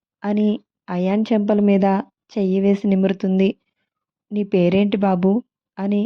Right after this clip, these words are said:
గోవర్ధన్ గారు అడుగుతారు. "అయాన్ అంకుల్" అని చెప్తాడు. "మీరంతా ఆర్యన్ బావకి ఏమవుతారు?" అని అడుగుతాడు.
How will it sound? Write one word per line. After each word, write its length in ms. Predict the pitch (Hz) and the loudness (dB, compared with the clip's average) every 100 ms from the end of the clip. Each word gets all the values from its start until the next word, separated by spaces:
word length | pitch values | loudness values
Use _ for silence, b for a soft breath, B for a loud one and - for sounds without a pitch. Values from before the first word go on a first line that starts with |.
| - _ | -6 _
గోవర్ధన్ 560 | 185 175 185 185 208 208 | -10 -4 -2 -2 -2 0
గారు 300 | 208 190 196 - _ - | 2 2 2 0 _ -14
అడుగుతారు. 540 | 180 180 185 190 185 185 - _ _ _ _ _ _ _ | -8 -6 -4 -2 0 -2 -6 _ _ _ _ _ _ _
"అయాన్ 400 | 190 185 208 226 | -8 -2 0 2
అంకుల్" 400 | 220 196 208 196 233 _ _ _ - | 2 0 0 -2 -2 _ _ _ -12
అని 160 | 196 | -8
చెప్తాడు. 540 | 196 185 - 185 185 196 - _ _ _ _ _ | -4 -6 -6 -4 -2 -4 -6 _ _ _ _ _
"మీరంతా 520 | 214 208 190 196 226 208 208 - _ _ - | -6 -2 -2 -4 -2 0 -2 -6 _ _ -12
ఆర్యన్ 440 | 175 175 202 220 | -6 -2 0 2
బావకి 460 | 220 208 208 226 220 226 - 196 | 2 2 0 0 -2 -2 -8 -6
ఏమవుతారు?" 680 | 180 196 214 208 208 202 220 - _ _ _ | -2 0 0 2 2 2 0 -4 _ _ _
అని 160 | 196 202 | -6 -2
అడుగుతాడు. 520 | 196 185 190 190 185 | 0 0 0 0 2